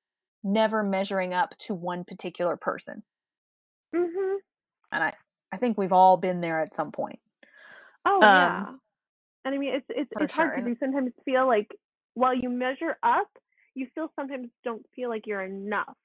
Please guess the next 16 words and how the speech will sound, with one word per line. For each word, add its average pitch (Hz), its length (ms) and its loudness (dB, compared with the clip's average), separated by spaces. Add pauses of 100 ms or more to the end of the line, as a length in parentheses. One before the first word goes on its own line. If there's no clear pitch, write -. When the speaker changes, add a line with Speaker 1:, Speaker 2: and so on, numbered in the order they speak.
(120)
Speaker 2:
And 214 220 -4
so 254 80 0
it's 226 160 -2
just, 254 220 -12
it's 262 140 0
still 320 160 -2
that, 294 120 4
Speaker 1:
Right. 214 120 6
Speaker 2:
just, - 180 -4
unfortunately, 254 540 -6 (220)
it's - 160 -2
that 254 160 2
nagging 240 480 0
feeling 240 300 -4
of, 202 180 -4
like, 202 260 -6